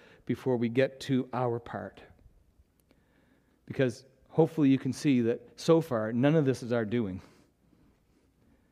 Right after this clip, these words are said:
But we have some responsibilities, folks. We have some responsibilities.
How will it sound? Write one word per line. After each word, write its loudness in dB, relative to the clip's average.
But 0
we 2
have 0
some 2
responsibilities, 0
folks. -16
We -6
have -2
some -4
responsibilities. -4